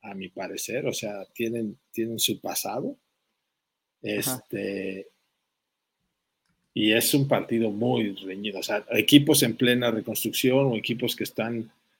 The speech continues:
Speaker 1: digo, Atlanta totalmente en reconstrucción,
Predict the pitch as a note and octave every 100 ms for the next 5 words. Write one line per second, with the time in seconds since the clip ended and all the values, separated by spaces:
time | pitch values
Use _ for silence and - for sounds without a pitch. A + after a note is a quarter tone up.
0 | _ _ _ _ _ - B2+ G2 - B2
1 | B2 B2+ G#2 - A#2+ A#2+ A#2 A2+ G#2 F#2+
2 | G2+ G#2+ F#2+ G2 - B2 C3 C3+